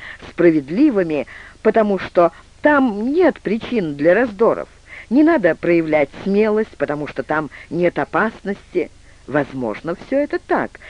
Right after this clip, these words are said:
и в мире ином нам не представится случай бороться за справедливость или проявлять храбрость. Но нам, безусловно, потребуется быть людьми такого сорта, какими мы могли стать,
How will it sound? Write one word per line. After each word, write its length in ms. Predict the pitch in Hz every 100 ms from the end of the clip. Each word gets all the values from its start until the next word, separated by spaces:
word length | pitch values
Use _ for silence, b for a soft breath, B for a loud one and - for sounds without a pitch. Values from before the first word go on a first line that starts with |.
| B B
и 120 | 208
в 100 | 143
мире 380 | 165 185 180 175
ином 440 | 151 165 208 262 B B B
нам 400 | 170 180 180 180
не 120 | 202
представится 720 | 202 233 - - 339 160 156
случай 340 | 139 170 160 160
бороться 560 | 147 175 180 - 175 156
за 240 | 156 151
справедливость 880 | - 156 151 135 135 208 277 302 - B B -
или 220 | 214 196
проявлять 520 | 190 202 214 233 247
храбрость. 540 | - 302 285 101 92 - _ - - - - - -
Но 220 | 165 175
нам, 380 | 160 202 208 190 B B B
безусловно, 1200 | 127 160 294 262 277 - 226 214 147 143 110 - B B -
потребуется 800 | 220 220 220 214 180 147 147 -
быть 240 | 147 180 -
людьми 380 | 165 165 185 156
такого 420 | 135 - 160 123 -
сорта, 460 | 359 320 - 135 - B B
какими 480 | - 180 196 185 175 -
мы 220 | 185 190
могли 520 | 175 147 143 202 370 -
стать, 240 | - 147